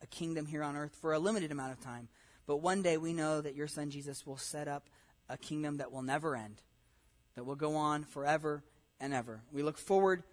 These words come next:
to that day, and Lord, we pray that those in this room who have not received the gospel would hear it today, they would believe that Jesus died on the cross in their place for their sin,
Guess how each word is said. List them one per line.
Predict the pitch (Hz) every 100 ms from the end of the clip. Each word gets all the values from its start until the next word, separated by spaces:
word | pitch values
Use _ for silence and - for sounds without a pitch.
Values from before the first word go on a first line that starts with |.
| -
to | 175
that | 165 156
day, | 175 180
and | 165
Lord, | 165 170
we | 196
pray | - 190 185 196
that | 160 147
those | 170 190
in | 180
this | 156 -
room | 175 185 190 196 - -
who | 175
have | 151
not | 151 156 170 196 - - _
received | 160 160 - - 196 202 202 - _ _ _ _ _ _
the | 147
gospel | 156 156 160 - 156
would | 143
hear | 139 - 196 190
it | 190 -
today, | 160 147 127 - - _ 147
they | 170
would | 170 151
believe | 160 151 175 208 175 139
that | 151 139
Jesus | 147 180 180 175
died | - 151 156 147 - _ _ -
on | 165
the | 170
cross | - 156 147 147 -
in | 170
their | 175 151
place | - 139 135 - -
for | - 175 170
their | 156 143
sin, | - 139 123